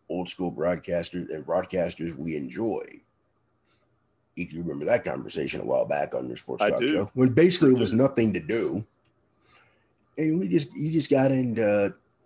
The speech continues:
Speaker 1: you know, your favorite broadcasters, who you liked and why. I kinda wanna bring that back a little bit, if you don't mind.
Speaker 2: Sure.
Speaker 1: What, and you and I can agree on this, that I, I pretty much enjoy more of a radio broadcast than I do a T V broadcast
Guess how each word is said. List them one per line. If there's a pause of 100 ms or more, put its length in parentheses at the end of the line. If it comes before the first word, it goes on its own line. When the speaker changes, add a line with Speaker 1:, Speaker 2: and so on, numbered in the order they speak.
(160)
Speaker 1:
you
know,
your
favorite
broadcasters,
who
you
liked
and
why. (1040)
I
kinda
wanna
bring
that
back
a
little
bit,
if
you
don't
mind. (380)
Speaker 2:
Sure. (1500)
Speaker 1:
What, (1500)
and
you
and
I
can
agree
on
this,
that
I,
I
pretty
much
enjoy
more
of
a
radio
broadcast
than
I
do
a
T
V
broadcast